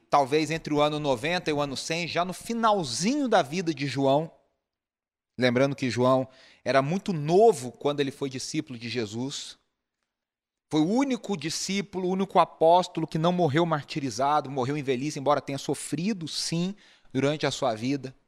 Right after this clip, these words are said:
E ele escreve muito provavelmente para um grupo de igrejas que ele discipulava, que ele pastoreava.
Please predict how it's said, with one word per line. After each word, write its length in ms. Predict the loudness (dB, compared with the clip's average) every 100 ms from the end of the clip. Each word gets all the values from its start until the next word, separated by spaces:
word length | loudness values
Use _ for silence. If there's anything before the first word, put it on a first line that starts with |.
| _ _ _ _ _ _ _ _ -20 -14
E 120 | 0 2
ele 100 | 2
escreve 460 | 0 2 2 0
muito 380 | -2 2 2 0
provavelmente 680 | 2 2 4 2 2 0 -2
para 200 | 2 2
um 140 | 2
grupo 480 | 0 4 4 4 -2
de 120 | -2
igrejas 560 | -2 -2 0 -2 -6 -10
que 200 | -4 -2
ele 160 | -2
discipulava, 840 | -4 -6 -6 -6 -4 0 2 2 0
que 160 | -4 -4
ele 140 | -2
pastoreava. 1040 | -2 -2 -6 -2 0 2 4 4 2 -4